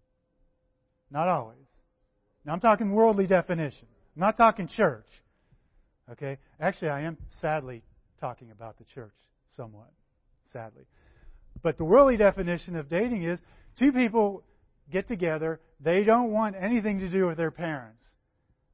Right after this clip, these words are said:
They run away. They want to be alone, right? They, they stop even seeing their friends. I, I know 'cause I used to do it. You don't want to be with your friends. You want to be alone with this, your girlfriend because you want to be able to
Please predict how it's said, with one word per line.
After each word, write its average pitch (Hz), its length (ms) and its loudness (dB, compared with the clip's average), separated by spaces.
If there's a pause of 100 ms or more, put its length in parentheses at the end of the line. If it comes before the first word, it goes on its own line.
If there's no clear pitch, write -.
(180)
They 143 160 -8
run 170 260 0
away. 147 460 -2 (540)
They 156 100 -4
want 175 140 -4
to 170 40 -4
be 165 140 -4
alone, 156 400 -2
right? 143 320 -10 (340)
They, 147 160 -4 (460)
they 156 240 -6
stop 233 320 0
even 185 240 -4
seeing 196 320 -8
their 160 120 -6 (140)
friends. 160 420 -10
I, 147 100 -12 (520)
I 143 40 -8
know 156 200 -10
'cause 117 160 -20
I 120 80 -14
used 120 220 -18
to 120 60 -20
do 143 180 -18
it. 110 120 -20
You 151 100 -6
don't 170 100 -4
want 254 140 -2
to 214 40 -4
be 160 120 -4
with 131 140 -10
your 117 100 -16
friends. 113 300 -16 (300)
You 147 140 -6
want 170 140 -2
to 170 40 -4
be 170 140 -2
alone 165 300 -2
with 165 120 -6
this, 170 240 -10
your 165 140 -6
girlfriend 165 480 -4 (920)
because 185 460 0
you 196 180 -2
want 196 220 0
to 220 60 -4
be 220 200 -4
able 165 400 -4 (180)
to 147 500 -6